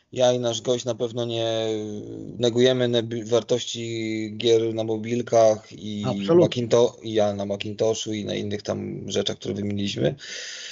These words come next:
Speaker 1: E, tylko tak akcentujemy, e, żeby
Speaker 2: A.
Speaker 1: było, e, pikantniej, więc tutaj, e, na pewno jest to, e, niełatwy kawałek chleba, jak już słyszę. No bo,
Speaker 2: Mm.
Speaker 1: no bo jednak,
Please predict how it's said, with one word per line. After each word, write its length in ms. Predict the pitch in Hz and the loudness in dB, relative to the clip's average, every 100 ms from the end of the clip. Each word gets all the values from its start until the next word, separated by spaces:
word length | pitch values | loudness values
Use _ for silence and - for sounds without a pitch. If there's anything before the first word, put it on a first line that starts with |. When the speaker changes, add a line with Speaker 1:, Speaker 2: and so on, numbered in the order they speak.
| - - - | -16 -16 -6
Speaker 1:
E, 840 | - 110 120 120 131 131 131 127 131 | 4 8 8 8 8 8 8 6 4
tylko 240 | 151 147 | 0 0
tak 160 | 131 120 | 2 2
akcentujemy, 880 | 117 107 117 104 113 104 95 95 101 104 - | 0 -2 -6 -4 0 0 0 -2 -6 -10 -16
e, 480 | - 95 98 98 98 | -10 -8 -6 -6 -8
żeby 300 | 98 98 101 101 | -6 -4 -4 0
Speaker 2:
A. 80 | |
Speaker 1:
było, 240 | 98 98 101 | 2 2 0
e, 340 | 92 - 104 | -6 -10 -8
pikantniej, 680 | 104 107 107 98 113 131 - 113 | -6 2 2 2 0 0 0 0
więc 300 | 113 113 110 | 0 0 -2
tutaj, 460 | 131 123 117 117 113 | -2 4 6 6 4
e, 60 | 104 110 107 107 107 | 4 4 4 2 0
na 120 | 107 | 0
pewno 560 | 101 117 110 110 110 - _ - - - _ _ | 2 2 4 4 2 -2 _ -20 -20 -20 _ _
jest 300 | 107 117 117 | 0 2 4
to, 380 | 123 110 107 - 110 107 104 104 104 107 | 4 6 4 2 2 2 4 2 2 0
e, 40 | |
niełatwy 600 | 120 143 170 156 - 117 | 2 6 8 6 4 -2
kawałek 440 | 113 104 104 98 | 0 2 2 -2
chleba, 380 | 101 110 101 95 | -2 0 0 -2
jak 200 | 92 107 | -4 -4
już 180 | 107 104 | -6 -6
słyszę. 580 | - 107 98 - 98 120 - _ _ _ _ - | -6 -6 -4 -2 -2 -2 -6 _ _ _ _ -12
No 100 | 104 | -8
bo, 360 | 104 98 98 101 | -2 0 2 0
Speaker 2:
Mm. 340 | 190 175 180 - _ 139 - - | -4 -6 -10 -16 _ -14 -14 -10
Speaker 1:
no 100 | 113 | -2
bo 140 | 127 | 0
jednak, 440 | 127 127 131 127 | 2 2 2 0